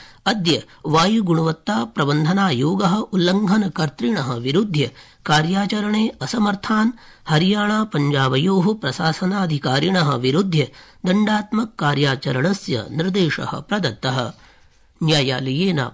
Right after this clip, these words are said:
उल्लङ्घनकर्तृणः विरुध्य कार्याचरणाय साप्ताहिकावधिः प्रदत्ता। सममेव हरियाणायाः पञ्जाबयस्य च मुख्य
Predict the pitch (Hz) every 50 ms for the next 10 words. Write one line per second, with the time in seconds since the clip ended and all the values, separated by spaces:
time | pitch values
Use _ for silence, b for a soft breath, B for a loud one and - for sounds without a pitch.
0 | - - 165 175 180 180 180 190 185 185 180 175 214 208 214 196 - 147 131 -
1 | - 190 208 175 135 127 143 135 120 135 143 208 214 190 165 147 131 123 - B
2 | B B B B - 170 147 143 139 139 131 123 131 - - 139 131 127 131 165
3 | 190 196 143 123 117 B B B B B B B - - 175 165 - - - 247
4 | 240 208 202 208 196 160 151 151 135 131 131 135 165 180 180 233 - - 202 196
5 | 165 135 113 - - 127 117 - - _ _ _ _ b b b b b b -
6 | - 135 127 127 123 135 151 170 175 165 185 208 247 B B B B B B -
7 | 160 165 185 202 208 208 208 214 214 208 208 214 220 208 190 233 240 233 - 165
8 | 143 143 143 143 139 135 135 135 135 147 151 - - - - 214 175 - 143 120
9 | 117 - - - 147 147 165 - - - - 151 143